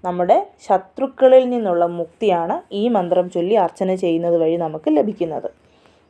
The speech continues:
ഇനി അടുത്തത് വെൺപൊങ്കൽ ഭഗവാന് സമർപ്പിച്ച് ജമന്തി പൂവോ മന്ദാരമോ ചെമ്പകമോ പിച്ചിയോ എന്ത് പൂവാണോ ഉള്ളത് അതെടുത്ത് നമ്മൾ ഭഗവാൻ അർച്ചന ചെയ്യുമ്പോൾ ചൊല്ലേണ്ട മന്ത്രം ഭവശ രഹണ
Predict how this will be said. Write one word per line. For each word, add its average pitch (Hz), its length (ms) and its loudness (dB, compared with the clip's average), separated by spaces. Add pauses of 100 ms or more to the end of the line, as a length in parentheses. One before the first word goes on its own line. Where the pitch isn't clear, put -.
ഇനി 254 360 0
അടുത്തത് 208 540 4 (260)
വെൺപൊങ്കൽ 196 760 2
ഭഗവാന് 175 540 -4
സമർപ്പിച്ച് 170 840 -2 (160)
ജമന്തി 180 460 0
പൂവോ 170 560 2 (220)
മന്ദാരമോ 180 760 2 (300)
ചെമ്പകമോ 175 760 0
പിച്ചിയോ 185 520 2
എന്ത് 170 340 -2
പൂവാണോ 170 460 -2
ഉള്ളത് 156 360 2 (560)
അതെടുത്ത് 185 420 2
നമ്മൾ 180 300 -2
ഭഗവാൻ 170 500 -2
അർച്ചന 175 360 -2
ചെയ്യുമ്പോൾ 170 600 0 (180)
ചൊല്ലേണ്ട 175 400 2
മന്ത്രം 170 540 -2 (160)
ഭവശ 175 500 2 (360)
രഹണ 175 680 -2